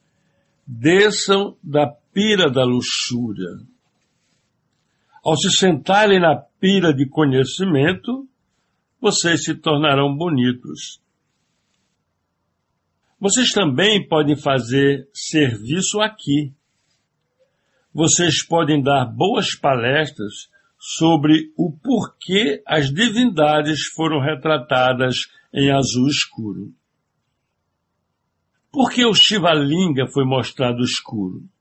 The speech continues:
Nós explicaremos por que se diz o feio e o bonito. Ninguém ficará chateado com isso. O serviço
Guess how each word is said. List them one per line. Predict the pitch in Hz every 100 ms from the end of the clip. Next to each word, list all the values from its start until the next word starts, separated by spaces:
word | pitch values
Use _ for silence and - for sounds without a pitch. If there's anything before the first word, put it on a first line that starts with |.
| _ _ _ 110 104 _ _ _ _ _ _ _ _ _ _ _ -
Nós | 123 135 160 170 151
explicaremos | 143 - 160 143 143 113 131 156 185 196 190 - -
por | 151 135
que | 156
se | 139 - 156
diz | 123 135 135 135 - -
o | 160 160 -
feio | 135 131 135 131
e | 139
o | 139
bonito. | 143 175 104 82 - - _ _ _ _ _ _ _ _ _ _ _ _
Ninguém | - 185 180 247 247
ficará | 185 147 131 135
chateado | - 131 123 - 117 110 117
com | - 120
isso. | 92 87 - - - _ _ _ _ _ _ _ _ _ _ _ _ _ _ _ _ _
O | -
serviço | 151 - 180 123 123 135 190 190 - 123